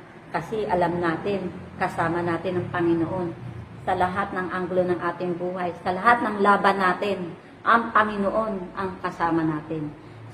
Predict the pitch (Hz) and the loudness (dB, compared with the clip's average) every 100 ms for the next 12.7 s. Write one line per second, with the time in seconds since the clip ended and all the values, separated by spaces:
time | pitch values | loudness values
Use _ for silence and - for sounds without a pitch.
0 | - 151 - 190 180 185 175 170 165 180 | -2 2 4 2 0 2 2 2 2 2
1 | 180 175 175 160 165 - 156 151 - 165 | 0 0 0 0 -2 -6 -8 -8 -6 -6
2 | 156 - - - - - - 190 196 185 | -6 -8 -16 -20 -20 -20 -4 2 4 4
3 | - - - - - - 214 226 220 214 | 0 -10 -16 -20 -8 0 6 8 8 4
4 | 208 208 190 202 196 190 185 - - - | -2 -4 -4 -4 -4 -6 -12 -20 -20 -20
5 | - - 208 196 190 190 190 185 190 180 | -20 -12 -10 -4 -4 0 2 2 0 -4
6 | 185 180 180 180 175 175 175 170 175 165 | -6 -6 -6 -4 -4 -6 -6 -8 -10 -14
7 | - - - - - - - - - - | -20 -20 -20 -20 -20 -20 -20 -20 -20 -20
8 | - - - - 165 208 226 220 240 226 | -20 -20 -20 -16 -4 2 2 2 0 -2
9 | 214 233 226 226 214 208 - - 262 269 | -2 -2 -2 -6 -6 -10 -10 -6 0 2
10 | 262 254 247 247 247 - - 247 269 269 | 2 0 -2 -4 -6 -8 -8 -4 2 2
11 | 269 254 240 240 240 - 262 - - 359 | 2 2 0 0 -4 -2 -2 -4 -6 2
12 | 254 - 247 254 262 262 | 2 2 -2 -2 0 -2